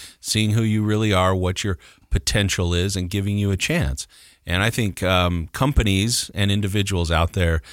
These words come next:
that are doing that for people in recovery, they, they really can't comprehend the, the positive impact that has, because now that you're where you're at, you're,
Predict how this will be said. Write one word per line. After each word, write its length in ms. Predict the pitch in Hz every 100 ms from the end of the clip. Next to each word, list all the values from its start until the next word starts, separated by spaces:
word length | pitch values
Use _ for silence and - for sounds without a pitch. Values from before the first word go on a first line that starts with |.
| - _
that 100 | 95
are 80 | 90
doing 300 | 80 95 92
that 180 | 92 78
for 140 | -
people 320 | 82 92 82 82
in 60 |
recovery, 480 | 80 76 92 82 82
they, 180 | 80 98
they 200 | - 101
really 440 | 104 117 160 143 113
can't 360 | - 101 62
comprehend 720 | - 90 - 73 80 78 71 - - _ _
the, 140 | 80 71
the 120 | 71
positive 500 | - 80 78 76 73
impact 400 | 73 - 71 -
that 200 | 73 69
has, 260 | 76 71
because 400 | - 82 85 78 - - - -
now 240 | 98 95
that 100 | 92
you're 280 | 80 104 135
where 160 | 113 98
you're 280 | 113 143 90
at, 260 | 80 85
you're, 540 | 87 98 104 107 98